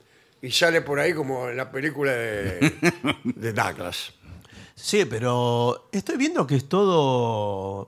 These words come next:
Speaker 2: Muy natural, está bien, ¿eh?
Speaker 3: muy natural y casi de
Speaker 2: Reciclado.
Speaker 3: lo, parece de hecho de proveedores de paja y mimbre, porque todo
Speaker 2: Bueno,
Speaker 3: más o menos
Speaker 2: no,
Speaker 3: lo mismo.
Speaker 2: pero usted sabe que mi abuela, vuelvo a, a mencionarla hoy dos veces en el programa,
Speaker 1: Sí.
Speaker 2: eh, con los sachés de leche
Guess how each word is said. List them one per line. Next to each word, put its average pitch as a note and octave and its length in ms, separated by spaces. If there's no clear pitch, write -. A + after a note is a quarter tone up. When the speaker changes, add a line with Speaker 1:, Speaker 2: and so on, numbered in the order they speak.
Speaker 2:
Muy F3+ 180
natural, C#3+ 460
está B2+ 240
bien, C#3+ 340
¿eh? - 80
Speaker 3:
muy G3 200
natural G#3 500
y F#3 180
casi B3+ 300
de A3 60
Speaker 2:
Reciclado. F3+ 340
Speaker 3:
lo, C#3+ 40
parece F#3 320
de G3 120
hecho G#3 160
de F3+ 80
proveedores D#3 560
de C#3+ 80
paja D3+ 280
y D3 60
mimbre, E3 340
porque A#2+ 220
todo F#3 120
Speaker 2:
Bueno, F#3 160
Speaker 3:
más - 120
o D#3+ 60
menos D#3 180
Speaker 2:
no, E3+ 60
Speaker 3:
lo D#3+ 80
mismo. F#3+ 100
Speaker 2:
pero C3 200
usted C#3+ 280
sabe A3 320
que A2 300
mi G#2+ 100
abuela, A2 640
vuelvo G#2+ 380
a, F2 220
a F2+ 240
mencionarla F#2 580
hoy G#2+ 100
dos F#2+ 180
veces F#2 380
en E2+ 120
el D#2 40
programa, A2 460
Speaker 1:
Sí. - 100
Speaker 2:
eh, A#2+ 160
con B2 160
los - 160
sachés D3 400
de B2 140
leche B2 560